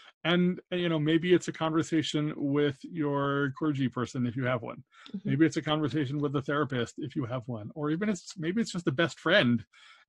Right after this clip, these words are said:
Speaker 1: and saying, "You know, I'm really learning about this and I'm thinking that there might be some work for me to do."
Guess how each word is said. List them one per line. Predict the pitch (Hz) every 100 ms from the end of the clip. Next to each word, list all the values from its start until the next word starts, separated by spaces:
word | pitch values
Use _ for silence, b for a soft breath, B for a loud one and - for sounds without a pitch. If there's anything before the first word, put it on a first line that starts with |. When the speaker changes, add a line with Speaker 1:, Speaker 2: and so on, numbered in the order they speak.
| -
Speaker 1:
and | 143
saying, | 135 160 151 156 151 -
"You | 156
know, | 170 190
I'm | 175
really | 165 190 190 190 180 165 139 _ _ _ _ 135
learning | 175 175 190 196
about | 175 160 147
this | 160 139 -
and | 147 139
I'm | 143 135
thinking | 156 - 165 165 151
that | 160 -
there | 160
might | 160 160
be | 160
some | - 160
work | 165 -
for | -
me | 135 123
to |
do." | 107 113